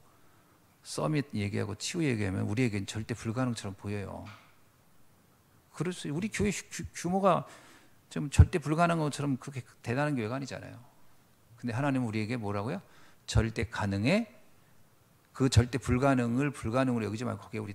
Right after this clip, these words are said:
도전하라는 거예요. 그게 우리에게 준 미션입니다. 우리가 도전해야 돼요. 안 된다고 해서 주저하거나 포기하면 안 되고 도전해야 합니다.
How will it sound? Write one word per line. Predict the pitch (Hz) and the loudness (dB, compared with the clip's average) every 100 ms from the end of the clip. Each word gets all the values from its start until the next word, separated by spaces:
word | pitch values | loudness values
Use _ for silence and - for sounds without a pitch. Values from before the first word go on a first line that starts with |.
| - | -8
도전하라는 | - 117 143 117 143 147 | -4 -2 -2 -4 -6 -10
거예요. | 95 98 - - - _ _ _ _ _ - - - - - - - | -14 -18 -20 -20 -20 _ _ _ _ _ -20 -20 -20 -20 -20 -20 -20
그게 | - 107 113 | -14 -10 -8
우리에게 | 101 98 90 | -6 -6 -8
준 | 104 101 | -10 -10
미션입니다. | 95 - - 107 - - - 123 - _ - _ - - - - - - | -10 -12 -14 -20 -20 -20 -20 -20 -20 _ -20 _ -20 -20 -20 -20 -20 -16
우리가 | 90 87 | -12 -12
도전해야 | - 98 101 98 101 | -10 -8 -6 -6 -8
돼요. | 98 98 - - - - - - - - - - - - - - | -12 -16 -18 -20 -20 -20 -20 -20 -20 -20 -20 -20 -20 -20 -20 -10
안 | - 104 | -4 -2
된다고 | 117 110 101 | 0 0 -2
해서 | 95 90 95 | -4 -8 -10
주저하거나 | - 104 92 92 87 85 85 92 - - - - - | -10 -6 -6 -6 -6 -8 -10 -12 -16 -20 -20 -20 -14
포기하면 | - 151 139 110 | -8 -6 -4 -4
안 | 123 | -4
되고 | 92 87 120 117 - - - - - | -6 -8 -8 -10 -18 -20 -20 -20 -20
도전해야 | - 92 87 90 | -14 -12 -10 -8
합니다. | 92 - - | -10 -12 -20